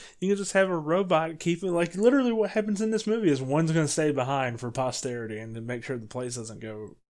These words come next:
into chaos. Like, that makes a lot of sense. Not only that, in terms of, like, okay,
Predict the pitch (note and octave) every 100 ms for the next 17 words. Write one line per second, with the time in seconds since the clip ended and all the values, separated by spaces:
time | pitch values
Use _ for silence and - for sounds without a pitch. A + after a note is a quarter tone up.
0 | _ _ B2+ A#2+ A2 - - A#2+ F#2+ F2+
1 | - - - - - - - D3+ A3 B3
2 | A3+ G#3 G3+ G3+ G3+ - A3+ G#3+ - -
3 | - - - G3 A#3+ A3 A3 G3+ F#3+ G#3+
4 | D#3 D#3 - _ _ _ _ _ _ _
5 | - G3 F3+ F#3+ A3 A#3 G#3+ F#3 E3 E3+
6 | D#3+ D#3+ C3+ - E3+ D#3+ C3+ C3